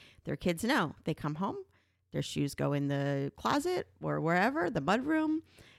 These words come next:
and they, you know, go and they sit down at the table and they get their homework done before they do anything else, and they have a healthy snack, and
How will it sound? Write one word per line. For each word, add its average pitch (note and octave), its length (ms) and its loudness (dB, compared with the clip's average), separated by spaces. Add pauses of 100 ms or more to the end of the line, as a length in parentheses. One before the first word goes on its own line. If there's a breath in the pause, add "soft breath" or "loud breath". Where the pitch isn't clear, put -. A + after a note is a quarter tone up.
(180 soft breath)
and D#3+ 500 4
they, D#3+ 760 2 (100)
you E3+ 140 2
know, D3 200 4
go E3 420 4
and - 160 -2
they C3+ 80 0
sit - 160 -6
down D3 140 0
at C#3+ 60 -8
the C#3 80 -6
table F#3 400 -2
and E3 120 -2
they D3+ 60 -2
get D3 120 -2
their D#3 100 -2
homework F3 340 0
done C#4 140 0
before A#3 240 -2
they D3+ 100 2
do C#3+ 180 -2
anything D#3 380 -2
else, B3 400 -2
and E3 120 0
they D3+ 60 0
have D3 120 -2
a F2+ 60 -2
healthy D3 400 -6
snack, C4+ 600 -2
and F3+ 200 -2